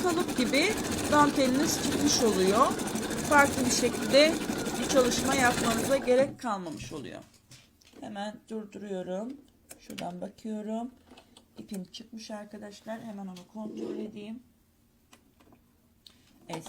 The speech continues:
sizinle konuşurken onu fark etmedim.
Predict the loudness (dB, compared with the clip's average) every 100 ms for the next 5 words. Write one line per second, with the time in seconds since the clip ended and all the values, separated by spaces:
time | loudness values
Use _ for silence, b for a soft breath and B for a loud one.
0 | -10 -8 -6 -8 -8 -10 -8 -10 -8 -4
1 | -4 -6 -12 -20 -20 _ b b b b
2 | _ -12 -12 -12 -14 -14 -14 -14 -16 -14
3 | -14 -10 -10 -10